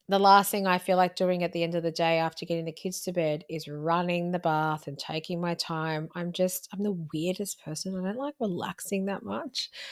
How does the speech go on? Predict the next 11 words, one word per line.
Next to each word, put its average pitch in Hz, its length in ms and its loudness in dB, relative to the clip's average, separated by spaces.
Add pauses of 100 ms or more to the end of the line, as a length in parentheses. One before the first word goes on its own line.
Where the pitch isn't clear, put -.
(180)
So - 180 2
I'm 220 120 8
like, 214 240 8 (120)
"Ugh, 233 320 12 (180)
boring." 208 720 6
<laughs> - 60 -10 (1500)
But 247 140 6
for 247 80 4
some 285 240 6
people, 214 320 6
it's 180 160 6